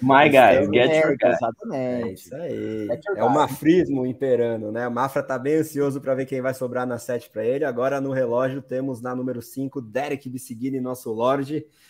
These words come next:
Speaker 2: Vamos ver
Speaker 1: Aí.
Speaker 2: o que ele faz.
Speaker 1: Ah, ele
Speaker 2: Olha lá.
Speaker 1: fe-, fe-, fez o básico, né, o Derek? Fez, fez o
Speaker 3: Mais
Speaker 1: dever de
Speaker 3: segura,
Speaker 1: casa.
Speaker 3: talvez, tanto, né?
Speaker 2: <laughs>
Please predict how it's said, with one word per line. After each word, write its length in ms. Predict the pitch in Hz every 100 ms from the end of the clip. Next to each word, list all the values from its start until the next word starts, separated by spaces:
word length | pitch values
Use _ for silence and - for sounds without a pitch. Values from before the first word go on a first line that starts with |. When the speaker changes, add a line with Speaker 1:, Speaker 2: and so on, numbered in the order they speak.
| _ _
Speaker 2:
Vamos 300 | 101 110 127
ver 60 | 120
Speaker 1:
Aí. 80 | 120
Speaker 2:
o 20 |
que 60 | 131
ele 120 | 139
faz. 640 | - 113 98 - - _ -
Speaker 1:
Ah, 300 | 123 104 110
ele 280 | 190 370 330
Speaker 2:
Olha 100 | 247
lá. 80 |
Speaker 1:
fe-, 120 | 180 175
fe-, 220 | 202 190
fez 220 | 208 196
o 60 | 165
básico, 540 | 139 127 117 110 120
né, 140 | 120
o 80 | 117
Derek? 440 | 110 101 67 - -
Fez, 300 | 151 160 160
fez 240 | 170 156
o 80 | 156
Speaker 3:
Mais 160 | 156
Speaker 1:
dever 120 | 139 143
de 80 |
Speaker 3:
segura, 200 | - 180
Speaker 1:
casa. 340 | 151 151 147 147
Speaker 3:
talvez, 180 | 175 -
tanto, 340 | 202 208 180
né? 120 | 120
Speaker 2:
<laughs> 200 | 113 104